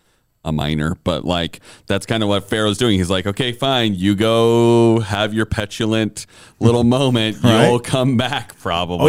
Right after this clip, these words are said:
Speaker 2: Oh, yeah,
Speaker 1: right?
Speaker 2: yeah.
Speaker 1: That's
Speaker 2: What are
Speaker 1: the
Speaker 2: you gonna do
Speaker 1: thought.
Speaker 2: when you hit the water, right? 'Cause
Speaker 1: Yeah.
Speaker 2: think about this, too. Pharaoh knew which way he was, they were going.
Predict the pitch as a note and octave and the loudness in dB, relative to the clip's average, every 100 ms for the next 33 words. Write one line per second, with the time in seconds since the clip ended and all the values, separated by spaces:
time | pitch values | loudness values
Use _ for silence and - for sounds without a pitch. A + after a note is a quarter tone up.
0 | F#3+ D3+ C3 - - F#2+ F#2 D3 G3+ A3+ | 4 4 4 2 -2 -4 0 2 4 6
1 | G3+ F#3+ E3+ E3 E3+ B2 D#3 B2+ C2+ A2+ | 6 6 6 4 4 2 2 0 -4 -2
2 | D3 - C#3 F2+ - - F3 A3+ C#4 F3+ | -2 2 2 0 -8 -6 0 2 2 2
3 | F3+ F3+ - G3 F#2 - - D3 F3+ G#3 | 2 2 0 0 0 -4 -4 0 2 4
4 | D#3+ C#3 C#3+ C#3 C#3 B2 C3 C3+ C3 A#2+ | 6 6 6 4 2 2 2 4 2 2
5 | A2+ G2+ A2 A#2+ A2+ G#2+ A#2 D#3 E2 | 2 0 2 2 4 4 4 2 0